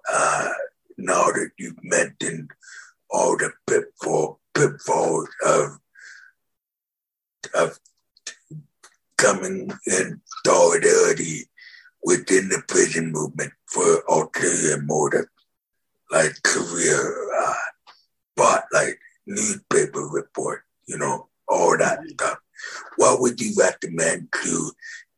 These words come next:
Speaker 1: the individual that, that wanted to be in solidarity with abolition movement?
Speaker 2: Well, I think,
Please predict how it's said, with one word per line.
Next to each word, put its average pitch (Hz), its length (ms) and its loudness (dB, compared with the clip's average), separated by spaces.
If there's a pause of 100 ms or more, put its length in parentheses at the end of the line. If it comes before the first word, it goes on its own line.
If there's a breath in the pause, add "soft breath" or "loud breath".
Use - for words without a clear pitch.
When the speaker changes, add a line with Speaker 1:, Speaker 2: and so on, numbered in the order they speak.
(160)
Speaker 1:
the 82 220 -2
individual 80 800 2
that, 73 200 -2 (400)
that - 320 0
wanted - 480 -2 (260)
to 76 400 -10
be 80 180 -4
in 78 240 -6
solidarity 80 800 0
with 80 240 -4 (480 loud breath)
abolition 71 800 0
movement? - 220 -10 (1900 loud breath)
Speaker 2:
Well, 262 320 8
I 247 120 2
think, 269 420 6